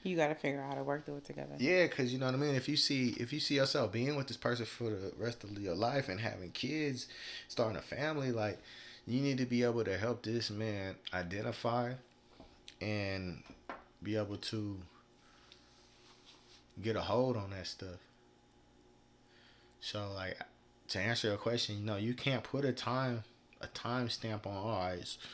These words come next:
Speaker 2: let's see, let me look at the calendar today. Hmm, two years, all right, I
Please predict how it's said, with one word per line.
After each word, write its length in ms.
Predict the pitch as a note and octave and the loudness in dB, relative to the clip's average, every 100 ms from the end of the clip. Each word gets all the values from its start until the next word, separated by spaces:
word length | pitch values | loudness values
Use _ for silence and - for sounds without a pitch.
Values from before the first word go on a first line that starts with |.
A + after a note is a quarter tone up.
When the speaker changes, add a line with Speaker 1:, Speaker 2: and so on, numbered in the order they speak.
| - - - | -14 -16 -12
Speaker 2:
let's 140 | - - | 0 4
see, 440 | - F#2 D#2 C#2+ F2+ | 6 4 -2 -6 -8
let 80 | D#2+ | -6
me 40 | |
look 140 | A2+ - | -6 -8
at 80 | |
the 60 | - | -8
calendar 460 | - F#2 E2+ D2 D2+ | -2 0 -2 -4 -8
today. 360 | D#2 D2+ C2 D2 | -10 -8 -8 -8
Hmm, 120 | D3+ - | -10 -12
two 140 | - E2+ | -12 -10
years, 340 | G2+ F3+ C3 - | -8 -8 -8 -10
all 80 | A2 | -10
right, 140 | B2 A3+ | -8 -10
I 40 | - | -14